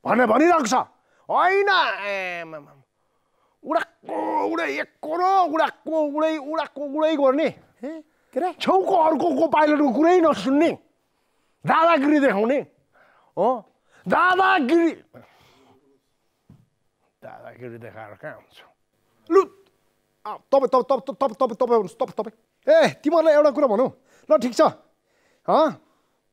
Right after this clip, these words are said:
Speaker 1: यो को पाइलट भनेको चिज भनेको के हो थाहा छ? त्यसलाई को पाइलट किन भनेको थाहा छ? किन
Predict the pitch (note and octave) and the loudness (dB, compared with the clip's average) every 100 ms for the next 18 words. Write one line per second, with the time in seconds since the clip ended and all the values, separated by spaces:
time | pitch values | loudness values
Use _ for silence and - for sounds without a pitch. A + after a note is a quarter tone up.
0 | _ _ _ _ _ A3 E4 E4 - E4+ | _ _ _ _ _ 0 2 0 -4 0
1 | F4 E4 E4 E4 A#3+ F#3+ G3+ C#4 D4 D4 | 2 4 4 2 2 0 2 0 2 -2
2 | - _ - _ C3 D#3 G#3+ C#4 - E4 | -2 _ -20 _ -6 -2 0 0 0 2
3 | B3 A3+ C#4 F#3+ - C#4+ C#4+ - - E4+ | 2 0 -2 -6 -2 0 0 -2 0 2
4 | - D4+ C#4+ - F4 D4 E3+ D3+ A3+ C4 | 4 4 2 0 2 2 2 0 -2 -2
5 | - _ _ _ _ _ _ D4+ | -6 _ _ _ _ _ _ 0